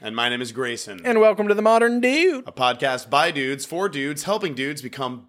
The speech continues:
Speaker 1: better dudes.
Speaker 2: Dude!
Speaker 1: Hygiene is an incredibly important part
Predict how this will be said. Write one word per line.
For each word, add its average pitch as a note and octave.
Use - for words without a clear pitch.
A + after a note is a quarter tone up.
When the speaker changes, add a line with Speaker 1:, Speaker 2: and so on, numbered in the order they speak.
Speaker 1:
better A#3+
dudes. D#3
Speaker 2:
Dude! A#3+
Speaker 1:
Hygiene G#3+
is F3
an F#3
incredibly G#3
important F#3
part -